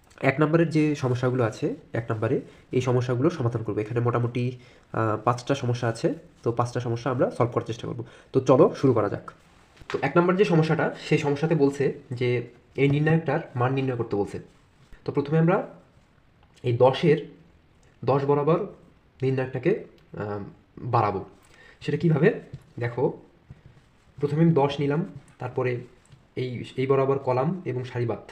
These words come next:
তাহলে আর থাকতেছে বিশ গুণন চোদ্দ বিয়োগ এগারো গুণন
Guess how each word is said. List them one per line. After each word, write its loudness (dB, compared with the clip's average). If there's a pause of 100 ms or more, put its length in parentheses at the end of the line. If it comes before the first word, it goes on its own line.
(600)
তাহলে -2
আর -8
থাকতেছে -4 (360)
বিশ 0
গুণন 0
চোদ্দ 0 (2500)
বিয়োগ 0 (1600)
এগারো 0
গুণন -4